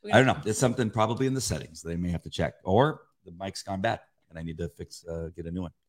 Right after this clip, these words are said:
Speaker 2: Thank you, Frank. I really, I know. I mean, for sure. If anybody else sees anything that causes them, um, to say, "Ooh, we need to fix that," or something's different,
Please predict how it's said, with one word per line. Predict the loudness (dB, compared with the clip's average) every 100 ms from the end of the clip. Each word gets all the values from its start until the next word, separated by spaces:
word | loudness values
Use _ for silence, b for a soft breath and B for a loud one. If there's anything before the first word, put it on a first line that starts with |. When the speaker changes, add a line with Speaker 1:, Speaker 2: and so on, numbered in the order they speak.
| _ _
Speaker 2:
Thank | 0
you, | 2
Frank. | 2 0 -4 -4
I |
really, | 0 4 10 10 10 6 2 -2
I |
know. | 0 0 0 -4
I |
mean, | -2 -2 -2
for | 0 0
sure. | 6 8 8
If | 6
anybody | 8 8 8
else | 6
sees | 2 0 0
anything | -2 -2 -2
that | -4 -2
causes | -2 -2 -4
them, | -4 -4 -6 _ _ _ _ _ -8
um, | -6 -4 -6 -8 -14 _
to | -10 -6
say, | -4 -2
"Ooh, | 0 0
we | 0
need | -2 -4
to |
fix | -4 -6 -2
that," | 0 0
or | -2
something's | -4 -6 -6
different, | -4 -4 -4